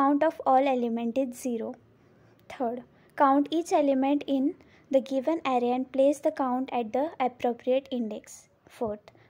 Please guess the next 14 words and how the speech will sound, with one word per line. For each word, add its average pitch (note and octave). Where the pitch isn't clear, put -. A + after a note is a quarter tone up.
modify C#4
the F4
count C4
by B3+
adding C4+
the D#4+
previous B3
counts, A3
for C4
example, A3+
as A#3
shown A3
below. A3
Index. C4